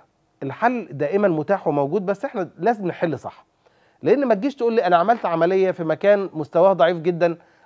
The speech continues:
او عندي جراح خبرته ضعيفه جدًا والنتيجه وحشه". ما هو يا جماعه، لو انا ما بعرفش اسوق عربيه، ما انا هعمل بيها حادثه. ما اجيش اقول ان كل الناس ما بتعرفش تسوق،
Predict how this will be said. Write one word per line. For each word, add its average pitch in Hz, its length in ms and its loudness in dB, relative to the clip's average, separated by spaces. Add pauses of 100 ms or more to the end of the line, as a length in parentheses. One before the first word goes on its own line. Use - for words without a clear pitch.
(120)
او 139 140 2
عندي 208 220 2
جراح 180 300 4
خبرته 190 400 -4
ضعيفه 170 280 -2
جدًا 170 320 -2
والنتيجه 220 420 -2
وحشه". 170 400 -2
ما 139 80 -6
هو 165 40 0
يا 185 80 4
جماعه، 214 260 0
لو 220 140 6
انا 233 100 2
ما 208 100 4
بعرفش 185 320 4
اسوق 220 200 2
عربيه، 185 300 6
ما 202 80 4
انا 196 80 6
هعمل 202 160 2
بيها 190 160 4
حادثه. 170 380 0 (460)
ما 139 60 0
اجيش 190 240 0
اقول 196 200 4
ان 160 120 -2
كل 233 260 0
الناس 196 280 0
ما 208 60 4
بتعرفش 170 360 -2
تسوق، 180 380 -6